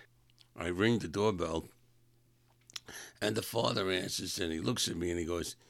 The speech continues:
Oh, you must be Frankie. And I just stood there,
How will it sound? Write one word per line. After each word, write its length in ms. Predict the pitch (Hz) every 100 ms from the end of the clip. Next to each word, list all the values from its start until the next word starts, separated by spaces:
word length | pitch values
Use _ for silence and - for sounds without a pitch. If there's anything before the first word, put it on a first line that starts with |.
| - - -
Oh, 180 | 117 120
you 220 | 120 160
must 280 | 165 131 139
be 140 | 131
Frankie. 720 | 95 127 139 143 - 98 87 _ _ - - _ -
And 100 | 95
I 140 | 87
just 260 | 90 - -
stood 480 | - - 135 127
there, 220 | 92 78